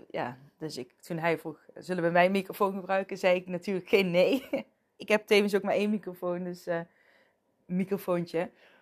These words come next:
Maar ik vond het heel erg vet. En ik wil jullie daar, eh, in de voorbereidingen daarvan, alle gedachten die ik had, alle onzekerheden, daar wil ik jullie vandaag in meenemen. En dan vooral het stuk dat je jezelf vaak tegenhoudt door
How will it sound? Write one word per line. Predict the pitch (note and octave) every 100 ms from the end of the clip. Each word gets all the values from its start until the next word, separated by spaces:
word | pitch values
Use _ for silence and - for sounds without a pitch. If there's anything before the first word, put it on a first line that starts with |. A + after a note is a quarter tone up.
| _ _
Maar | - A3+
ik | A3+
vond | A3+ A#3+ A3
het | G#3+ - _
heel | F3 G#3+ G#3+
erg | A#3
vet. | - G3+ -
En | G#3
ik | G3
wil | A3+
jullie | A3+ G#3
daar, | G#3 G#3+ A3+ G#3 _
eh, | F#3+ F#3+ -
in | F#3+
de | F#3 E3
voorbereidingen | - G3 A#3 G#3+ G#3 G#3+ G#3+ G3+ F3+
daarvan, | F3+ F#3+ F#3+ F3 _ _ - G#3 G#3
alle | - F#3 G3 -
gedachten | F#3 F#3 G3+ G#3+ G3+
die | F3 G#3+
ik | -
had, | F#3 G#3+ A3 -
alle | F#3 -
onzekerheden, | G3+ F#3+ A3 B3 A3 G3+ G#3 G3+ G3 _ _ _
daar | F#3+ A3
wil | A#3+
ik | A3
jullie | A3 G#3
vandaag | G#3 G3+ F#3+
in | F#3
meenemen. | F#3 G#3+ A#3+ A#3+ A3
En | G3+
dan | F#3+
vooral | F3 F#3 G#3+ G#3
het | G3+
stuk | - A3+ A3 - _ _ _ _ _ _ _ _ _ _ _ _ _
dat | G3 G3+ G3 - _ _
je | F3+ F#3+ F3+ F3 -
jezelf | F#3+ F#3 G#3+ G#3+
vaak | - G3+ -
tegenhoudt | A#3 A#3 A3 G3+ G3+ G3+
door | F#3 F#3 F3+